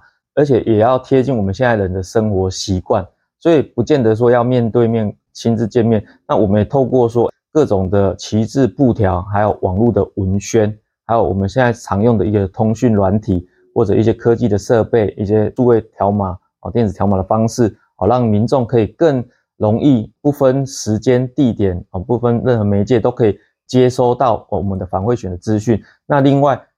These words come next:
呃，接收到反贿选资讯，只要遇到任何有妨碍选举的情势，他可以透过这种科技的方式来向我们传达了，来向我们检举。那他也不用担心说是不是我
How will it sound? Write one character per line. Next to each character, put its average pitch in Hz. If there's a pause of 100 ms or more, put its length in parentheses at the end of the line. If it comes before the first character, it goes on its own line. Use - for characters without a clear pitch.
呃， 98
接 123
收 135
到 135
反 98
贿 120
选 98
资 107
讯， 113
只 98
要 117
遇 156
到 139
任 139
何 101
有 95
妨 98
碍 120
选 107
举 98
的 95
情 98
势， 107 (200)
他 156
可 143
以 104
透 131
过 120
这 113
种 107
科 117
技 120
的 101
方 107
式 107 (260)
来 101
向 120
我 101
们 95
传 104
达 98
了， 101
来 107
向 120
我 104
们 92
检 98
举。 - (240)
那 147
他 143
也 123
不 107
用 127
担 120
心 117
说 113 (180)
是 135
不 117
是 123
我 92